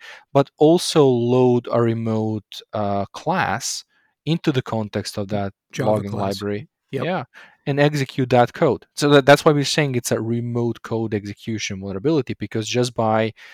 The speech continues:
Speaker 1: sending out a string to a server, if that string is being logged through this library, it can cause remote code execution.
Speaker 2: And it, it should be noted, the researcher who discovered this and reported it, um, was based in China, if I,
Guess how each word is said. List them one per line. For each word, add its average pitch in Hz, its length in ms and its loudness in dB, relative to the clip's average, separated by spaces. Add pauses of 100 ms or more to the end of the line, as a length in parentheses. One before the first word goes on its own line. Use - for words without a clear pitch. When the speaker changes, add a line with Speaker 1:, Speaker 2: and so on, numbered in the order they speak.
(160)
Speaker 1:
sending 139 440 2
out 120 180 0
a - 60 -8
string 104 720 -4 (120)
to 110 140 -6
a 98 40 -6
server, 104 640 -2 (440)
if 127 260 0
that 117 300 4
string 120 400 -6
is 101 140 -8
being 107 220 -6
logged 104 600 0
through 120 260 -4
this 110 300 -8
library, 104 540 -6 (340)
it - 240 -6
can 135 320 -4
cause 113 560 -6
remote 101 400 -10
code 98 220 -8
execution. 104 560 -14 (520)
Speaker 2:
And 160 220 -8
it, 180 160 -8
it 220 140 -12
should 247 160 -6
be 156 80 -4
noted, 151 280 -8
the 127 100 -8
researcher 139 540 -8
who 127 160 -10
discovered 143 480 -6
this 120 180 -8
and 113 140 -10
reported 147 640 -10
it, 113 220 -6 (160)
um, 117 360 -10
was 117 140 -12
based 143 300 -6
in 123 100 -8
China, 113 520 -10
if 123 180 -16
I, 120 100 -10